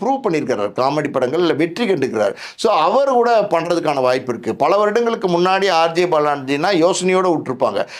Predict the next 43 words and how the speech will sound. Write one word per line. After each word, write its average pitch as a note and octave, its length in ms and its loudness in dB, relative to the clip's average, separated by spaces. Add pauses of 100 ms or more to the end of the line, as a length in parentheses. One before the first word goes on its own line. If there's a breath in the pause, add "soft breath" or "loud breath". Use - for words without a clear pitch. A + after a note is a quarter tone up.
இப்போ G#3+ 300 0
ஆர் A3 200 0
ஜே G#3+ 140 0
பாலாஜிக்கு F3+ 560 -2
நல்ல F3+ 200 2
தகுதியும் F3 500 0
இருக்கு. C#3+ 220 0
ஏன்னா F#3+ 100 0
சூர்யா G#3+ 440 0
இன்னைக்கு D#3 240 -2
ஒரு - 100 -2
ஸ்டார் C#3+ 340 0
நடிகரா A#2 360 0
இருக்காரு. G#2 300 -4 (200 loud breath)
அவரை G3+ 280 2
வச்சு G#3 220 0
கருப்புன்ற G#3 540 0
ஒரு F3 140 2
மாசான F3 540 0
படத்தை - 280 -2
ஆர் B2+ 160 0
ஜே B2 180 -2
பாலாஜி G#2+ 380 -2
எடுத்திருக்கும் A#2+ 400 -4
போது G#2+ 360 -2 (160 loud breath)
இந்த D3+ 160 -2
லிஸ்ட்ல G#3 360 -2
ஆர் D#3+ 280 2
ஜே D#3+ 160 2
பாலாஜியும் C#3 560 0
இருக்காரு. A2 260 -2
இன்னொரு F3 300 0
பக்கம் F3+ 380 -2
அப்படின்னா, D#3 320 -2
இந்த C#3+ 120 -4
மூத்த G3+ 400 0
இயக்குனர்கள் E3+ 580 2
இருக்காங்கல்ல, A2 400 -2
பி D3 220 0
வாசு, F#3 520 2
கே C#3+ 120 0
எஸ் D3 200 0
ரவிக்குமார், D3 520 0